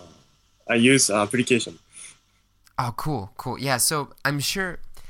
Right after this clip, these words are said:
Speaker 2: so many people want to talk with foreigners. Many people want to do language exchange, but they don't know how to. So what, what application did you use?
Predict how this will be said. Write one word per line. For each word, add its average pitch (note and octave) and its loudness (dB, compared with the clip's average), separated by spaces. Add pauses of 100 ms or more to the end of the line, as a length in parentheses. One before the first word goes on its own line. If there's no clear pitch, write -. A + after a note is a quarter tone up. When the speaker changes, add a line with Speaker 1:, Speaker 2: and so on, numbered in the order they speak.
(160)
Speaker 2:
so - -6
many F#3 -8
people B2+ -10
want A#2+ 0
to A2+ -4
talk A#2+ -2
with G#2 -6
foreigners. G#2 -8
Many C#3+ -6
people C3 -6
want G#2+ -4
to - -8
do G2+ -4 (480)
language B2 2
exchange, A2 -2
but G#2 2 (640)
they C#3 0
don't C3 0
know A#2+ 0
how C3+ -2
to. - -12 (760)
So A#2+ -2
what, A2 -4 (140)
what C#3 -2
application C#3 -6
did G#2 -8
you G#2+ -6
use? A2+ -12